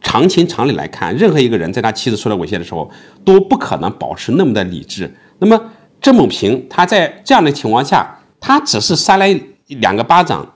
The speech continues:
啊，踢了他一脚，我认为这个行为是很多人一个正常的一个反应。所以我们说法不能这个排斥这个情理，所以这个行为我们认为，如果是从情理的角度来讲，结合法律，我们认为，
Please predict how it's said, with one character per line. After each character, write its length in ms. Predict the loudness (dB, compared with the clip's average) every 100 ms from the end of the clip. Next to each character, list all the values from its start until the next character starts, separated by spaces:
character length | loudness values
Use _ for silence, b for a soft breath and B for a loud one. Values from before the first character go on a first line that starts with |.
| _
啊， 120 | -6 -6
踢 240 | -4 0
了 60 | 0
他 140 | 0
一 80 | -2
脚， 160 | -2 -4
我 140 | -2
认 120 | -2
为 140 | -4 -8 B B 0
这 100 | 2
个 80 |
行 160 | 4 2
为 120 | 0
是 360 | -4 -4 -6 -8 b b
很 300 | -10 -6 0
多 180 | 4 4
人 160 | 2 -4 -10 -8
一 100 | -6
个 80 | -4
正 200 | 0 0
常 140 | -2
的 60 | -6
一 20 |
个 40 | -6
反 240 | -10 -12
应。 140 | -18 -20 _
所 120 | 0 2
以 60 |
我 80 | 2
们 120 | 0
说 280 | -2 -2 -4 B B _
法 280 | -8 -6 -6
不 180 | -2 0
能 320 | 0 -2 -6 _ _ _
这 120 | -10
个 160 | -8 -10 -12
排 220 | -6 -4
斥 400 | -4 -6 -6 -6 b b -14
这 80 |
个 80 | -12
情 300 | -8 -4 -4
理， 180 | -4 -10 _ _ _
所 140 | -6 0
以 20 |
这 80 | 2
个 80 |
行 140 | 4 2
为 80 | 0
我 100 | 0
们 80 |
认 80 | 0
为， 140 | 0 -2 -2
如 120 | 0
果 100 | 0
是 160 | -4
从 320 | -6 -4 -4 -4 B B -8
情 260 | -2 0
理 80 | 2
的 100 | 0
角 140 | -4
度 120 | -6 -6
来 100 | -6
讲， 200 | -8 -8
结 160 | -6 -4
合 100 | -4
法 200 | -8 -10
律， 100 | -10
我 100 | -10
们 80 | -12
认 100 | -12
为， 160 | -12